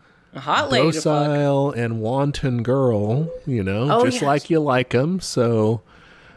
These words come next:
Speaker 2: I mean, this, this is kinda what I, I, I feel like the, the dream existence for conservative shitheads is, like,
Speaker 1: <laughs>
Speaker 2: just having nice shit and a
Speaker 1: And
Speaker 2: hot
Speaker 1: a,
Speaker 2: lady.
Speaker 1: a servant.
Speaker 2: Uh, yeah, a hot lady servant.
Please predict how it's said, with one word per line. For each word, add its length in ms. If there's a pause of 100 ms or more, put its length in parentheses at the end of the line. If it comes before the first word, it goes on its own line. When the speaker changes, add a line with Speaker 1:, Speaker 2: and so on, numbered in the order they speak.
(220)
Speaker 2:
I 40
mean, 220
this, 360
this 200
is 80
kinda 260
what 320 (800)
I, 140 (160)
I, 140 (160)
I 80
feel 240
like 180
the, 140 (160)
the 80
dream 400
existence 520
for 220
conservative 720
shitheads 580
is, 320
like, 400 (320)
Speaker 1:
<laughs> 340
Speaker 2:
just 280
having 520 (140)
nice 380
shit 560
and 560 (240)
a 60
Speaker 1:
And 220
Speaker 2:
hot 140
Speaker 1:
a, 60
Speaker 2:
lady. 400
Speaker 1:
a 100
servant. 640 (100)
Speaker 2:
Uh, 220
yeah, 200
a 20
hot 360
lady 280
servant. 560